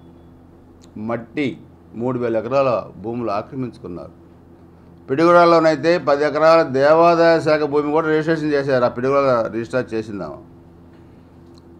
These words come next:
బరి తెగించిన విధానంతో ఈరోజు అన్నీ చేస్తే రేపు మన తెలుగుదేశం వచ్చిన తర్వాత మేమైనా దర్యాప్తు చేస్తాం, అన్నీ వెలికి తీస్తాం. సహకరించిన అధికారులు, అడ్డగోలుగా వ్యవహరించిన వైసీపీ నేతల్ని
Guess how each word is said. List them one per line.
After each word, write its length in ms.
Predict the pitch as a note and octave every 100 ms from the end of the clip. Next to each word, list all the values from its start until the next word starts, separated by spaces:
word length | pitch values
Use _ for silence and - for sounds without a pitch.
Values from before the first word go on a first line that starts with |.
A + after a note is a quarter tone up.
| G2 F#2+
బరి 180 | A#2+ D3
తెగించిన 360 | E3+ E3 D3 C#3+
విధానంతో 380 | B2 B2 B2 A2+ A2
ఈరోజు 220 | G#2+ A2+ G#2
అన్నీ 220 | G#2+ A2 F2
చేస్తే 340 | G2 G#2 - A#2 F#2+ G2+ - - - - -
రేపు 140 | G2+ G2+
మన 80 | F#2+
తెలుగుదేశం 400 | G2 A2+ B2 B2 A2+
వచ్చిన 160 | A2 G#2+
తర్వాత 200 | A2 G#2+ A2+
మేమైనా 320 | F#2+ G2 F#2+ - - -
దర్యాప్తు 320 | F#2+ G2+ F2
చేస్తాం, 300 | G2 - B2+ - - - - - - - - - -
అన్నీ 160 | A2+ G#2+
వెలికి 200 | G#2+ G#2+ G#2+
తీస్తాం. 340 | G#2+ - C#3 B3+ - - - - - - - - - - -
సహకరించిన 720 | A#2+ B2 C#3+ D3 C#3+ B2 A#2+ G#2
అధికారులు, 480 | G#2+ A2 G2 C#2 - - - - _ - - - - - - - - - - - -
అడ్డగోలుగా 480 | B2+ D#3 E3 E3 D#3
వ్యవహరించిన 400 | D3 C3+ A#2 A#2+ A2+
వైసీపీ 360 | A#2 B2 A#2+ A#2+
నేతల్ని 420 | A2+ A2+ A2 G#2+